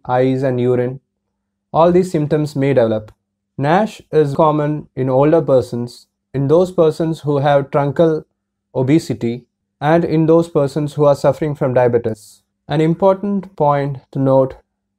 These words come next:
in the treatment of fatty liver disease is to prevent the progression of the disease to the second stage or prevent the progression of the disease to nash. Now, this can be done only by adopting a healthy diet, by starting to work out,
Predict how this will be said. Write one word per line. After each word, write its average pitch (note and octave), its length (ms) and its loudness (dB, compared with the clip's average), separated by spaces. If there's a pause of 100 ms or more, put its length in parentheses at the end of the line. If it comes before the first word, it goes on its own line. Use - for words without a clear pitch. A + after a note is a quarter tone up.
(220)
in C#3 120 -4
the C#3+ 80 0
treatment D3+ 460 -2
of C#3 200 -2
fatty C#3+ 240 0
liver C3 240 2
disease B2 520 -6 (360)
is C#3 140 -8
to D#3 80 -2
prevent E3+ 340 2
the F3+ 100 2
progression F3 460 2
of F3 100 2
the D#3+ 120 2
disease B2 460 -2
to C#3 100 -6
the C3+ 100 -2
second D3 320 -2
stage A#2+ 400 -4 (640)
or C3 160 2
prevent E3 520 2 (200)
the C3 100 -10
progression C#3+ 480 -2
of C3+ 100 0
the C3 80 0
disease B2 520 -4
to C3 160 -6
nash. A2+ 460 -6 (340)
Now, D3 120 -2
this G#3+ 260 0
can F#3 220 -2
be F#3+ 140 0
done C#3 400 0 (120)
only C#3+ 340 0
by C3+ 220 2
adopting C3+ 640 0
a C3 80 -4
healthy B2 320 -2
diet, C3+ 320 2 (220)
by B2 100 -2
starting E3+ 460 0
to F3 80 0
work C3 260 2
out, C3 320 2